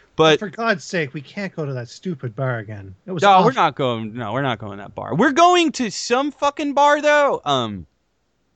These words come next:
Speaker 1: and we, we're, we're, I don't know, we're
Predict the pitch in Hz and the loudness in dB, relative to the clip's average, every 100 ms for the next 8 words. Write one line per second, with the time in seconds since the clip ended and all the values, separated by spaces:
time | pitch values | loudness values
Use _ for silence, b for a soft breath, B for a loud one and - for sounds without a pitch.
0 | _ - 131 127 120 110 120 147 143 131 | _ -12 -6 -6 -6 -8 -6 -4 -4 -6
1 | 151 175 - 135 160 208 208 190 180 123 | -2 -2 -4 -4 2 2 4 2 2 0
2 | 170 196 180 | -2 -2 -4